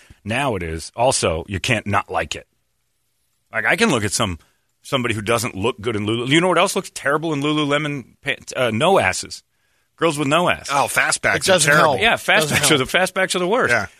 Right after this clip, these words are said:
Speaker 1: You, but that's a thing. You got a fastback, and you're like, "Oh, that
Speaker 2: Mm-hmm.
Speaker 1: looks awful." And then your thighs become your back. I don't, you shouldn't be in those pants.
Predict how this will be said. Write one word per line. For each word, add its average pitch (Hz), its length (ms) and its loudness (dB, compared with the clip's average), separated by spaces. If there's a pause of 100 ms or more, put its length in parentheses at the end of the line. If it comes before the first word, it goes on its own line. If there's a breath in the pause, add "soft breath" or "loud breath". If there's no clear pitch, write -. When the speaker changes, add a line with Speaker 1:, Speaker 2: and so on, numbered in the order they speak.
(120)
Speaker 1:
You, - 180 -2
but 156 180 0
that's 143 300 0
a 165 80 0
thing. 226 280 0
You 107 80 -2
got 120 140 2
a - 80 -6
fastback, 170 520 -2
and - 20 -8
you're 101 100 -6
like, 104 160 -2
"Oh, 185 60 2
that 143 80 0
Speaker 2:
Mm-hmm. 104 80 -8
Speaker 1:
looks 110 240 -8
awful." 156 340 2
And 87 80 -4
then 85 60 -4
your 85 100 -4
thighs 143 380 -2
become 123 300 -4
your 101 100 -4
back. 117 460 -2
I 101 60 -2
don't, 120 300 -10
you 151 100 -8
shouldn't 147 240 0
be 143 80 2
in 143 80 0
those 135 140 -2
pants. - 460 -4